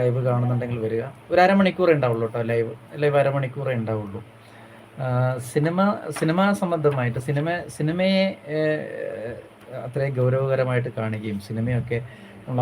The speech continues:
ആസ്വദിക്കുകയൊക്കെ ചെയ്യുന്ന ആളുകളാണ്. അപ്പോൾ സിനിമയാണ് നമ്മളുടെ മെയിൻ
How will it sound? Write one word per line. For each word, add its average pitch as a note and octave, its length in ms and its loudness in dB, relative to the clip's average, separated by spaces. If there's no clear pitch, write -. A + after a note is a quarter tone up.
ആസ്വദിക്കുകയൊക്കെ B2+ 680 0
ചെയ്യുന്ന C#3+ 320 0
ആളുകളാണ്. F3 400 4
അപ്പോൾ D#3+ 220 4
സിനിമയാണ് G#3 540 8
നമ്മളുടെ E3+ 360 6
മെയിൻ D#3 200 4